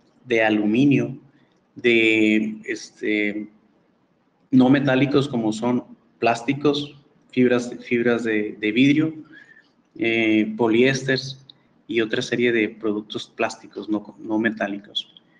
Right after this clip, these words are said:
En consecuencia, tenemos gabinetes que pueden, dependiendo del, del tipo de elemento de fabricación, pueden ser elementos resistentes a corrosión. Es decir,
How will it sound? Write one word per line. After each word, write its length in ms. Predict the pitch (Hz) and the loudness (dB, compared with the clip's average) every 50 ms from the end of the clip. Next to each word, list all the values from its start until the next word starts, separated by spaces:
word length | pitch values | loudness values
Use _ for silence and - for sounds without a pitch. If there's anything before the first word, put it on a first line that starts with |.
| _ _ _ _ _ _ _ _ _ _ _ _ _ _ | _ _ _ _ _ _ _ _ _ _ _ _ _ _
En 340 | - 127 127 131 127 127 127 | 0 2 4 6 6 4 4
consecuencia, 760 | 131 127 120 - 123 - - 170 180 170 - - 156 - - | 2 0 0 0 -2 0 0 0 0 0 0 -2 -2 -2 0
tenemos 480 | - 127 127 127 131 147 143 147 143 - | 0 2 4 4 4 4 4 2 0 0
gabinetes 640 | 139 131 135 151 160 160 151 147 147 143 143 139 139 | 0 2 4 4 6 6 4 2 2 0 -2 -2 -2
que 100 | 139 127 | -4 -4
pueden, 640 | - - 120 117 120 123 120 123 120 123 - - - _ - - | -2 -2 0 0 2 0 0 0 -2 -6 -8 -16 -20 _ -8 -8
dependiendo 600 | 117 - - 110 107 110 110 110 110 123 135 135 | -8 -6 -4 -4 -2 0 0 0 2 2 2 2
del, 380 | 127 113 107 - - - - - - - | 2 2 0 -2 -4 -10 -18 -20 -12 -10
del 180 | 107 104 107 - | -8 -8 -8 -10
tipo 260 | 110 104 - 131 127 | -14 -8 -2 0 0
de 340 | 120 117 110 107 107 107 110 - - | 2 2 0 0 0 -2 -6 -6 -4
elemento 960 | 113 110 110 110 107 113 110 107 110 110 127 120 117 110 107 104 - - - - | -4 -2 -2 0 0 2 0 0 0 0 -2 -2 -2 -2 -4 -6 -8 -12 -12 -12
de 80 | 110 | -10
fabricación, 720 | - 117 107 110 107 107 113 107 - 147 151 165 165 - - - _ _ _ _ _ _ _ _ | -8 -4 -4 -4 -4 -4 -6 -4 -2 0 0 0 -2 -4 -8 -18 _ _ _ _ _ _ _ _
pueden 240 | _ 123 127 131 127 | _ 2 4 4 4
ser 280 | 127 131 127 127 123 - | 2 2 0 -2 0 0
elementos 500 | 135 131 127 120 117 117 113 120 139 135 | 2 2 4 4 4 2 2 0 0 0
resistentes 600 | 131 127 127 113 - - 117 107 - - 113 - | 0 0 -2 -4 -6 -4 -6 -6 -4 -6 -10 -10
a 80 | - - | -12 -10
corrosión. 520 | - 113 107 110 107 - 143 139 147 143 - - - _ _ _ _ _ _ _ _ _ - - _ _ _ _ _ _ _ _ | -10 -8 -8 -6 -6 -4 -2 -4 -4 -4 -8 -16 -20 _ _ _ _ _ _ _ _ _ -20 -20 _ _ _ _ _ _ _ _
Es 140 | 131 127 123 | 0 0 2
decir, 500 | 131 127 127 139 143 147 143 139 - | 0 0 2 2 2 2 0 -4 -8